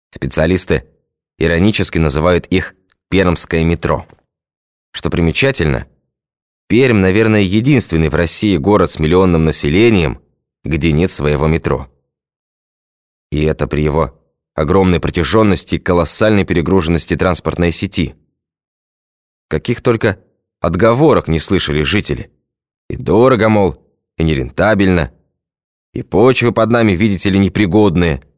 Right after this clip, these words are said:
водные пласты кругом. С одной стороны, конечно, да. Но с другой,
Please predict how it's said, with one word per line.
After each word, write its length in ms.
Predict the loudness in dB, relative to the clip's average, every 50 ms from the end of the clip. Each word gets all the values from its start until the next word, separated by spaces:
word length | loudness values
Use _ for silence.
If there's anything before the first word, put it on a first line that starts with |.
| _ _ _ _ _ _
водные 380 | 0 0 2 2 2 2 0 0
пласты 400 | 0 0 0 0 -2 -2 -4 -2
кругом. 460 | -2 -2 0 0 0 0 -2 -4 -8 _ _ _ _ _ _ _ _ _ _ _ _ _ _ _ _ _ _ _
С 120 | -10 -8 -4
одной 180 | -2 0 0
стороны, 320 | 0 0 0 2 2 0 2
конечно, 400 | 2 0 0 0 0 0 0 0
да. 280 | 0 0 -2 -4 -8 _ _ _ _ _ _ _ _ _ _ _ _ _ _ _ _ _ _ _ _ _
Но 140 | -6 -6 -4
с 60 | -4
другой, 500 | -4 -4 -2 0 0 0 0 0 -2